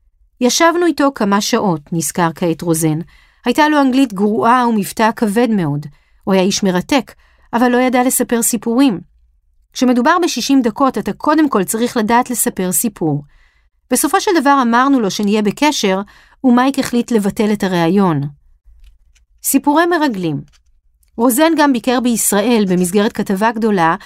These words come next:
על המרגל המצרי המפורסם, אשרף מרואן, שסיפק מידע לישראל, אבל לדעת רבים, שימש כסוכן כפול מטעם המצרים. לדברי רוזן, זאת אחת הפרשות המרתקות ביותר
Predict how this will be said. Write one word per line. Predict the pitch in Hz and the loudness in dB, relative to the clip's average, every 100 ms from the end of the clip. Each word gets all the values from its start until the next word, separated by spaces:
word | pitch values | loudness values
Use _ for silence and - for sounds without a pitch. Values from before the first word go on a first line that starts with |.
| - - | -16 -2
על | 202 | 0
המרגל | 202 196 196 233 | 2 0 0 0
המצרי | 240 208 - 262 | 0 0 0 0
המפורסם, | 226 - 185 - 185 170 180 196 | 0 -2 -6 -4 0 0 0 0
אשרף | 220 - 220 - | -2 0 -4 -2
מרואן, | 202 180 180 220 160 160 - _ _ | -2 0 2 2 0 -8 -16 _ _
שסיפק | - - 175 214 214 | -8 -6 -2 -2 0
מידע | 214 190 214 214 | 0 0 0 0
לישראל, | 208 - 202 233 294 | -2 -4 -4 0 0
אבל | 220 190 | 0 0
לדעת | 185 214 214 | 0 0 0
רבים, | 208 208 330 311 - - _ | -2 0 0 0 -6 -20 _
שימש | - 220 185 | 2 2 2
כסוכן | 285 - - 247 | 0 -2 0 0
כפול | 247 220 - 285 | 0 -4 0 0
מטעם | 196 165 202 190 | 0 -2 0 0
המצרים. | 202 202 - 226 202 151 143 - _ _ _ _ _ _ | 0 -2 -4 -4 -2 -2 -6 -12 _ _ _ _ _ _
לדברי | 247 254 320 403 | 0 2 2 2
רוזן, | 381 202 277 226 | 2 2 0 0
זאת | 226 226 | 0 -2
אחת | 285 285 | -2 -2
הפרשות | 294 262 247 269 277 | 0 -2 0 0 2
המרתקות | 240 220 208 - 311 339 | 0 0 -4 -2 -2 0
ביותר | 269 269 220 214 220 | 0 0 0 0 -2